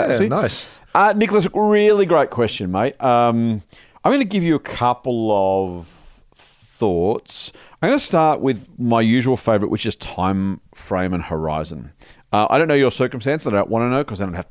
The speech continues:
Speaker 1: that'd be personal advice and we're not allowed to do that. Um, but if you think about your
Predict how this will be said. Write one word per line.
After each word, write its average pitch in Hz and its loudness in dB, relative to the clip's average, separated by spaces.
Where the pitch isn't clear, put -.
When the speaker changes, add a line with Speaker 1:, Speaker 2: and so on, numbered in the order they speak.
Speaker 1:
that'd 87 -8
be 92 -14
personal 98 -8
advice 117 -2
and 87 -8
we're 95 -2
not 101 -2
allowed 92 -2
to 123 2
do 113 2
that. 120 2
Um, 117 2
but 147 2
if 160 0
you 180 -2
think 226 -2
about 214 0
your 120 0